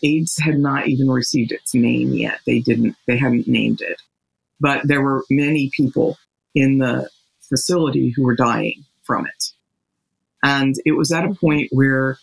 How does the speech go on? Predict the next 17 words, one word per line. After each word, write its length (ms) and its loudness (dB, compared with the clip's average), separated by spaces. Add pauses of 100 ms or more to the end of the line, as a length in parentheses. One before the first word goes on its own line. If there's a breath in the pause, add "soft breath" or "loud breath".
(380)
when 180 4
they 120 2
would 160 0
go 200 2
into 220 0
the 140 2
hospital, 520 0
we 200 2
had 140 0
to 100 -2
dress 340 0
hazmat 560 -2 (680)
to 100 0
go 240 2
into 220 -2
the 100 0
room 420 2